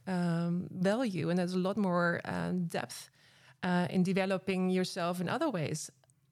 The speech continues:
other than going to the hairdresser and, and having your nails done. So it's, it's, um, uh, I find it very, very promising. Uh,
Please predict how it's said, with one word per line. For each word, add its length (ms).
other 200
than 320
going 240
to 140
the 80
hairdresser 520
and, 300
and 220
having 240
your 80
nails 280
done. 240
So 240
it's, 300
it's, 320
um, 400
uh, 420
I 140
find 260
it 80
very, 300
very 200
promising. 760
Uh, 440